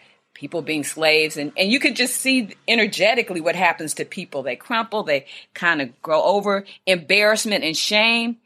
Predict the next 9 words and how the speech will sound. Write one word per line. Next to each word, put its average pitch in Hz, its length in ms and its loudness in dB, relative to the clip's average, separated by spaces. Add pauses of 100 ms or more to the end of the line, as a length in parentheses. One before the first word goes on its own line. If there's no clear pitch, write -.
(300)
But 202 100 -2
when 220 160 -2
you 294 100 0
talk - 220 0
about 202 340 2
we 254 120 -2
were 190 160 -2
people 240 500 -2
and 185 180 0